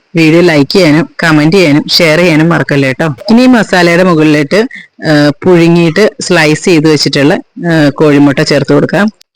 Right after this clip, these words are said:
അപ്പൊ ഞാനിവിടെ രണ്ട് മുട്ട പുഴുങ്ങിയിട്ടാണ് ഇത് സ്ലൈസ് ചെയ്തെടുത്തേക്കുന്നത് ട്ടോ. എന്നിട്ട് ഇതെല്ലാം നല്ല ഭംഗിക്കൊക്കെ വെച്ച് കൊടുക്കാം ട്ടോ. നിങ്ങൾക്ക് ഇഷ്ടമുള്ള രീതിയിലൊക്കെ, ആ, വെച്ച് കൊടുക്കാം. ഇത് ഇതിന്റെ മുകളിലും കുറച്ചൊരു മസാല ഇട്ട് കൊടുക്കണം ട്ടോ.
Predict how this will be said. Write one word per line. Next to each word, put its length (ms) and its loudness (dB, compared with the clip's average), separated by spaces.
അപ്പൊ 120 -2
ഞാനിവിടെ 380 2
രണ്ട് 380 2
മുട്ട 280 0
പുഴുങ്ങിയിട്ടാണ് 960 0
ഇത് 100 2
സ്ലൈസ് 380 -2
ചെയ്തെടുത്തേക്കുന്നത് 680 -2
ട്ടോ. 100 -4
എന്നിട്ട് 300 -4
ഇതെല്ലാം 480 0
നല്ല 160 0
ഭംഗിക്കൊക്കെ 600 0
വെച്ച് 220 -2
കൊടുക്കാം 260 0
ട്ടോ. 100 -2
നിങ്ങൾക്ക് 280 0
ഇഷ്ടമുള്ള 480 -2
രീതിയിലൊക്കെ, 520 0
ആ, 120 2
വെച്ച് 240 0
കൊടുക്കാം. 360 -2
ഇത് 180 0
ഇതിന്റെ 340 2
മുകളിലും 480 2
കുറച്ചൊരു 460 0
മസാല 380 0
ഇട്ട് 180 -2
കൊടുക്കണം 320 0
ട്ടോ. 180 -4